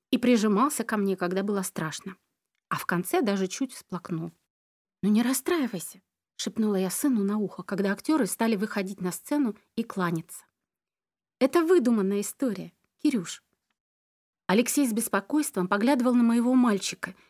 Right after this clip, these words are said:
и, кажется, начинал жалеть в выборе спектакля.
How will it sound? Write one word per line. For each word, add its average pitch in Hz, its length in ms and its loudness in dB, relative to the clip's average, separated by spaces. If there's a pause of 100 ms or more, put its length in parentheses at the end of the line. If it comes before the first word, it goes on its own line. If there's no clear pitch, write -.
(120)
и, 208 80 -6
кажется, 269 440 2
начинал 254 500 2
жалеть 247 540 0 (120)
в 180 140 -4
выборе 269 280 2
спектакля. - 640 -8